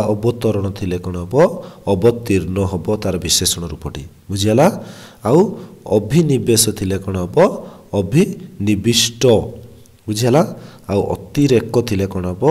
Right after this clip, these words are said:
ଅତିରିକ୍ତ ହେଇଯିବ। ବୁଝିପାରିଲେ? ଆଉ ଅନୁବାଦ ଥିଲେ କ'ଣ ହବ? ଅନୁଦିତ। ବୁଝିହେଲା? Next ଚାଲନ୍ତୁ, କ'ଣ ଅଛି ଦେଖନ୍ତୁ। ସେମିତି ଆମର ବହୁତ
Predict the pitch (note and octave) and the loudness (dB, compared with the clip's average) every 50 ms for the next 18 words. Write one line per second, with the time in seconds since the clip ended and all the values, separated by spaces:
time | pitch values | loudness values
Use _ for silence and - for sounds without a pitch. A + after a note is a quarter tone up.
0 | F#3+ - - - - - - G2+ F#2+ G2+ F2+ - - - - G#2+ F2 D#2 D#2+ D2 | 0 0 -2 -8 -8 -2 -2 -2 -2 -2 -6 -8 -14 -6 -2 -2 -2 -2 -4 -6
1 | D2+ D2 C#2 - - - - - - _ - F#2 G2+ F#2+ A2 G#2 G#2+ B2 D#3 F#3 | -8 -10 -12 -14 -16 -18 -20 -20 -20 _ -10 -8 -6 -2 0 0 4 4 4 4
2 | - - - - - - - - - - F#2+ G2 F2 F#2 G2+ G#2 G#2+ B2 A#2 A2+ | 2 -4 -12 -16 -18 -20 -20 -20 -10 -4 -4 -2 0 0 -2 0 -2 0 2 2
3 | A2 G#2 A#2 G2+ - G2+ G#2 G#2 G#2+ A2+ A#2 A2+ A2 A#2 D3 F3+ G3+ - - - | 0 0 -2 -4 -2 -2 -2 0 0 0 0 0 2 4 4 4 4 2 -2 -10
4 | - - - - - - F#2+ F#2+ G#2 C3 F3+ C4 - - - - - - - - | -12 -16 -20 -20 -10 -8 -6 -4 -2 -2 -2 -2 -4 -10 -16 -20 -20 -18 -18 -18
5 | - - - - - D2+ - - - - - _ _ - A#2+ A2 A#2 A#2+ A#2 C3 | -18 -18 -10 -8 -8 -8 -8 -12 -18 -20 -20 _ _ -4 -2 2 2 2 4 2
6 | - - - - - - - - - - - - G#2+ A#2+ B2 B2 - - - G2+ | 0 0 -4 -12 -16 -18 -20 -20 -20 -20 -10 0 2 4 4 4 2 -4 -4 -2
7 | F#2 D#2 D2 C#2+ C#2+ - - - - - - - - - - _ _ - D3 D3+ | -2 -2 -4 -6 -8 -14 -18 -20 -20 -20 -20 -20 -20 -20 -20 _ _ -4 0 4
8 | D#3+ D#3 D3+ - - D#3+ D#3+ D#3+ E3 - - - - - - - A#2+ A#2+ A#2+ A#2+ | 4 4 4 4 4 4 4 2 0 -6 -14 -18 -20 -20 -2 0 0 2 2 0
9 | G#2+ - A2 - - - D3+ D#3+ F3 F3+ E3+ - F3 E3 D3+ D#3 D#3 D3+ B2+ B2 | -2 -2 -4 -4 0 2 2 4 2 2 4 4 4 4 4 4 2 4 2 2
10 | B2 D#3+ D#3 | 0 0 -2